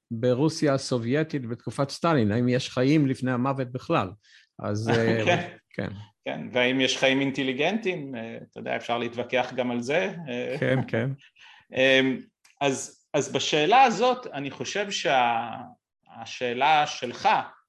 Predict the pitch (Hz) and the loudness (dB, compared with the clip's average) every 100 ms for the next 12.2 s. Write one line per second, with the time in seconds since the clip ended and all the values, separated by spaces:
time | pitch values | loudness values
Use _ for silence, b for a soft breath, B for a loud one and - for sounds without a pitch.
0 | _ - 117 117 127 135 131 - 143 143 | _ -14 -10 -4 -2 0 -2 -2 -4 0
1 | 151 151 147 139 135 - - 131 120 113 | 0 2 0 -2 -4 -8 -10 -10 -10 -12
2 | - 123 - 156 165 156 143 127 123 107 | -10 -10 -4 -4 -4 -6 -6 -6 -8 -8
3 | 113 113 110 113 110 110 - 127 135 147 | -8 -6 -6 -6 -8 -12 -8 -4 -2 -4
4 | 135 127 123 120 117 117 110 92 _ _ | -4 -2 0 0 -2 -4 -6 -8 _ _
5 | - 147 143 131 147 147 139 131 - b | -8 -6 -4 -4 -4 -4 -8 -8 -10 b
6 | b b _ - - 131 151 170 131 127 | b b _ -16 -8 0 0 0 -4 -10
7 | _ _ _ _ _ _ _ - 117 117 | _ _ _ _ _ _ _ -14 -10 -4
8 | 131 127 165 202 220 170 143 120 123 139 | 0 2 2 2 -2 -2 -2 -2 -4 -6
9 | 170 143 127 120 143 180 180 147 139 131 | -6 -8 -8 -4 2 2 0 -4 -4 -4
10 | 156 165 165 127 123 120 131 135 135 131 | -2 -2 -4 -10 -10 -6 -4 -4 -4 -4
11 | 120 113 104 - 196 - 269 - 131 131 | -4 -6 -8 -10 -12 -12 -12 -8 -8 -8
12 | - - | -12 -20